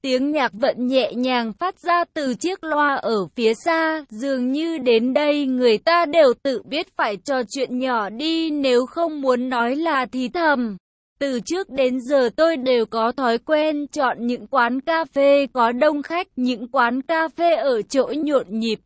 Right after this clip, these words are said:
đông người rồi ngồi trong một góc nào đó để lặng lẽ uống cà phê. Tôi thích tìm đến nơi đông người để trốn vào cái vỏ lạnh lùng im lặng của mình, nhưng đây là lần đầu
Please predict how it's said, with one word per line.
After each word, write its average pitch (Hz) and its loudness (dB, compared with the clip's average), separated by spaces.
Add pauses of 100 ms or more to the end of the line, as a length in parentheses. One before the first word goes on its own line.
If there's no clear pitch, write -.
(120)
đông 320 4
người 262 2
rồi 226 4
ngồi 220 0
trong 294 0
một 226 2
góc 381 0
nào 262 2
đó 220 2
để 247 0
lặng 254 -2
lẽ 262 2
uống 277 0
cà 339 -2
phê. 294 -2 (420)
Tôi 339 2
thích 381 -2 (120)
tìm 269 -2
đến 240 0
nơi 330 4
đông 302 2
người 247 2
để 208 0
trốn 220 -2
vào 262 4
cái 233 -2
vỏ 311 2
lạnh 233 -4
lùng 262 0
im 311 -4
lặng 294 2 (120)
của 226 0
mình, 240 -2
nhưng 294 -4
đây 330 2
là 302 -2
lần 262 0
đầu 254 4